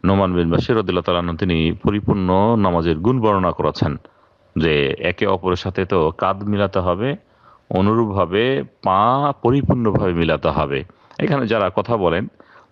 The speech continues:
যে কিছুটা ফাঁকা রাখতে হবে চার আঙ্গুল, এই চার আঙ্গুল কে দিয়েছে সে এই নীতিমালা? না, এটি সঠিক কথা নয়। এই জন্য আমরা সুন্নতের অনুসরণ করব। যে ভাইয়েরা, আহ, মানতে চায় না তাদেরকে সুন্দরভাবে আমরা পরামর্শ দেব।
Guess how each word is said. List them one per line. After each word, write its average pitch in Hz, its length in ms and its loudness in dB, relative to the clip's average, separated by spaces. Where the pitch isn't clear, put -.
যে 78 400 2
কিছুটা 101 340 0
ফাঁকা - 340 -2
রাখতে 101 240 -4
হবে 82 200 0
চার 107 260 -2
আঙ্গুল, 90 540 -2
এই 98 100 -2
চার 110 220 0
আঙ্গুল 107 540 0
কে 151 160 2
দিয়েছে 95 360 -2
সে 73 340 -2
এই 78 120 0
নীতিমালা? 78 580 0
না, 107 160 2
এটি 82 160 -4
সঠিক - 340 0
কথা 87 180 -2
নয়। 67 160 -6
এই 107 80 2
জন্য 107 180 2
আমরা 95 260 2
সুন্নতের 123 440 0
অনুসরণ 95 440 0
করব। 82 460 0
যে 127 140 2
ভাইয়েরা, 123 640 2
আহ, 82 280 0
মানতে 117 360 0
চায় 92 240 -2
না 98 120 0
তাদেরকে 104 340 -2
সুন্দরভাবে 113 500 0
আমরা 98 160 0
পরামর্শ 95 460 0
দেব। 73 240 0